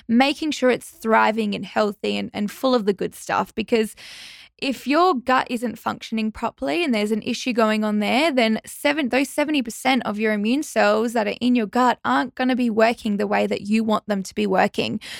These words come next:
So it's really important to focus on gut health when it comes to, um, supporting your immune system. So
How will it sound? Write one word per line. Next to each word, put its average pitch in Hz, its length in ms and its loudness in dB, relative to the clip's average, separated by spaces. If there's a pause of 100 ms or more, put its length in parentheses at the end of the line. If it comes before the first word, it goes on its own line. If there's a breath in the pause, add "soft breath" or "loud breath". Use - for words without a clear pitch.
(120)
So 294 100 2
it's 269 140 0
really 285 440 4
important 208 500 -2
to 202 80 -10
focus 196 480 -2
on 196 140 -4
gut 196 200 -2
health 190 340 -2
when 196 120 -2
it - 120 -4
comes 202 380 -4
to, 190 320 0 (340 loud breath)
um, 196 480 0 (100)
supporting 190 540 -2
your 185 140 -2
immune 190 260 -4
system. 185 560 -6 (1200 loud breath)
So 294 440 2